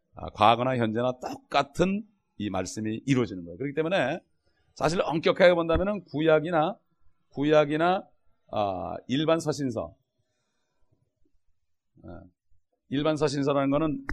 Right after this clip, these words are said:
아, 사도 바울의 그, 아, 사도 바울의 서신을 제외한 일반 서신서들은 대개 유대인에게 교리적으로 준 거죠. 그러나 이 속에도 우리에게도 영적인 교훈이 많이 있다. 이런 얘기예요. 예? 그리고 우리에게 교리적으로,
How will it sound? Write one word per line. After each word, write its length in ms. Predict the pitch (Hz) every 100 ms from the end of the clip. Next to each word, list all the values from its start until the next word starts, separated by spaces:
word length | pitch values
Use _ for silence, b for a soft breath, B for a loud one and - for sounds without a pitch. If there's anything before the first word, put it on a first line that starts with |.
| -
아, 240 | 92 87 -
사도 400 | - 180 185 180
바울의 540 | 175 165 165 165 190
그, 260 | 147 139 113 - _ _ - -
아, 320 | - - - -
사도 320 | - 160 175
바울의 280 | 165 165 165
서신을 360 | 151 147 156
제외한 300 | 139 143 151 151
일반 300 | 127 131 123
서신서들은 560 | 123 120 107 113 143
대개 260 | 120 117 131 120
유대인에게 460 | 143 165 156 156
교리적으로 360 | 139 131 123 117
준 140 | 107
거죠. 260 | 98 90 135 - - _
그러나 220 | - 113 135
이 100 | 131
속에도 300 | 110 110 113
우리에게도 420 | 107 98 92 101
영적인 360 | 95 85 98 85
교훈이 180 | 82 92
많이 220 | 82 82
있다. 80 | _ _ _ _
이런 200 | 95 85
얘기예요. 220 | 76 80 - _ _ -
예? 20 | - _ _ _ _ _
그리고 280 | - 151 147 123
우리에게 540 | 170 180 175 208 208 208 - -
교리적으로, 800 | 143 175 180 180 180 196 208